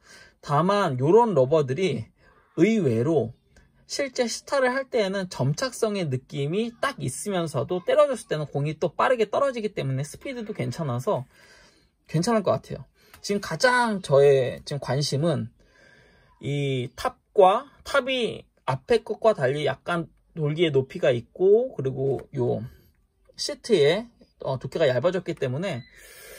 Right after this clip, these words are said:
스폰지, 고경도 스폰지와의 밸런스가 어느 정도 잘 맞을까라는 게 사실 가장 궁금하고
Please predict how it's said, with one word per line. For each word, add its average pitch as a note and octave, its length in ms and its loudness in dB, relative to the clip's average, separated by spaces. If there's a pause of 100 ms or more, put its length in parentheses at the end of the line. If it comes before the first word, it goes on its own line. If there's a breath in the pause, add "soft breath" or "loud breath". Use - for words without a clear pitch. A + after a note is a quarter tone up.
(500 loud breath)
스폰지, G#3 840 -4
고경도 G#3 480 6
스폰지와의 A3 640 0
밸런스가 D#3+ 560 -2
어느 C3 200 0
정도 F#3+ 280 2
잘 C3 200 -6
맞을까라는 C3 1900 -4
게 D#3+ 180 4
사실 G#3 340 -2
가장 G3+ 580 0
궁금하고 D3+ 760 0